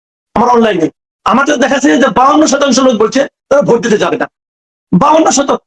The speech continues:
কোথায় বাউন্ন শতাংশ আর কোথায় শূন্য দশমিক দুই শতাংশ, মানে এক শতাংশেরও আপনার এই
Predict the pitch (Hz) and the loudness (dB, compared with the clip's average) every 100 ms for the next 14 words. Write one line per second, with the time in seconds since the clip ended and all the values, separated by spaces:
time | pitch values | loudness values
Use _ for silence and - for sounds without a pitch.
0 | _ 277 285 320 294 294 311 254 294 285 | _ -2 0 2 2 0 0 0 0 0
1 | 269 190 _ _ _ - 262 262 285 254 | 0 -4 _ _ _ -4 -2 0 0 0
2 | - 285 277 277 240 247 277 269 _ - | 2 4 4 2 0 2 2 0 _ -2
3 | 180 294 240 262 - 196 _ _ _ _ | 0 2 0 -2 -8 -14 _ _ _ _
4 | - 247 262 269 - 277 262 294 302 311 | -6 -2 0 -2 -2 -2 0 2 2 2
5 | 330 330 - _ _ _ - 220 330 311 | 2 0 -4 _ _ _ -6 -4 0 0
6 | 233 _ _ 226 226 | -2 _ _ 0 2